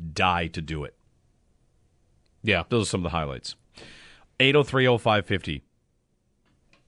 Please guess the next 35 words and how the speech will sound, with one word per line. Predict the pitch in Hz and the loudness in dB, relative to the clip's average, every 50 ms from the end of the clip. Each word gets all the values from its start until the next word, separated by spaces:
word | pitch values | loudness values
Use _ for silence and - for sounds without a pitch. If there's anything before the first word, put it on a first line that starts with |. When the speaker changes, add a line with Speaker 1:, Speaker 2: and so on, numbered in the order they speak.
| _ _ - | _ _ -14
Speaker 1:
<laughs> | - - - 131 - - - - - - | -2 0 0 0 0 -2 -8 -14 -10 -4
Drew | 95 110 131 147 | 2 4 4 4
points | 127 - 127 120 113 98 - | 4 4 2 2 2 2 2
out, | 113 104 101 - - | 2 2 2 0 -2
yesterday | - 117 135 139 - 156 147 139 | 0 0 0 0 0 0 0 0
was | 123 104 | 2 2
Luukkonen's | 107 120 131 120 - 120 107 98 85 | 2 2 4 4 2 2 2 0 -2
birthday. | - 78 92 101 95 - - 80 65 - - _ _ - - - - - - - - - - | -2 -2 -2 -2 -2 -2 -4 -8 -8 -8 -12 _ _ -20 -20 -20 -20 -20 -20 -20 -20 -20 -10
So | - - 117 | -2 0 2
you, | 110 98 - - | 2 0 4 6
you, | 220 196 123 - - - - - | 6 6 6 6 4 4 4 2
Speaker 2:
<laughs> | - - | 0 0
Speaker 1:
you | - 127 123 | 0 2 4
can't | - 190 190 185 151 | 6 4 4 4 4
put | - 185 185 170 | 4 4 6 6
him | 170 165 | 6 6
in. | 170 170 156 131 117 110 101 | 6 6 4 4 2 0 4
Speaker 2:
You | 143 156 165 - | 6 6 6 6
can't, | - - - - 208 185 - | 4 4 6 6 6 6 6
<laughs> | - | 4
that | - 190 143 - | 4 4 4 4
would | - | 2
have | 185 | 4
been | 175 180 156 | 4 4 2
tough. | - - - 143 113 120 - | 2 2 2 4 4 4 4
Speaker 1:
Hey, | 156 165 160 | 4 4 6
the | 147 127 | 4 2
team's | 120 - 175 175 165 139 127 | 0 0 2 2 4 4 4
not | 165 160 151 - | 4 4 4 4
doing | 160 160 156 147 | 2 2 2 2
too | - - 143 131 | 2 0 0 0
great. | 113 107 120 120 113 98 | 2 2 4 4 2 2
They've | - 120 123 117 | 0 0 0 2
given | 110 143 143 139 | 4 4 4 4
up | 135 131 107 | 4 2 0